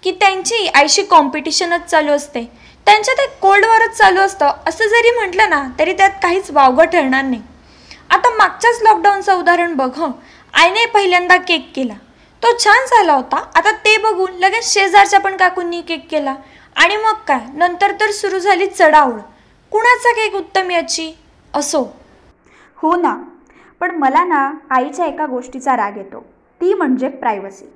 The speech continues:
Speaker 2: जी ती कधीच देत नाही. कधी कधी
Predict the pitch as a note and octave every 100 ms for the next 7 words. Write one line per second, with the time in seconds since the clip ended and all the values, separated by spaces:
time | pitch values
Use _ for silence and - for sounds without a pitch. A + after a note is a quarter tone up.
0 | _ _ _ A#3 D4+ F4 E4+ F4 - C#4+
1 | A#3+ C#4 C4 B3 G#3 - - - _ _
2 | _ _ _ D4+ C#4+ D#4 D4+ D4+